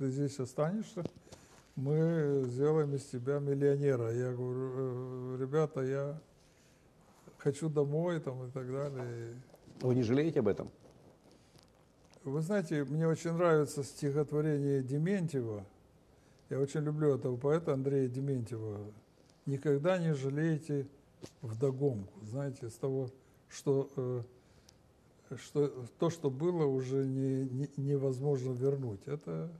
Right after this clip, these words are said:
Speaker 1: нет, я никогда ни о чем не жалею. Я живу,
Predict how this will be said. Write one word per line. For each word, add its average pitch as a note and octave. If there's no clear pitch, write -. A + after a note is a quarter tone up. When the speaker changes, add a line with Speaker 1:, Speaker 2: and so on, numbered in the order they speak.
Speaker 1:
нет, D3+
я E3
никогда F#3+
ни F#3
о E3+
чем E3
не D3+
жалею. C3
Я E3+
живу, D#3+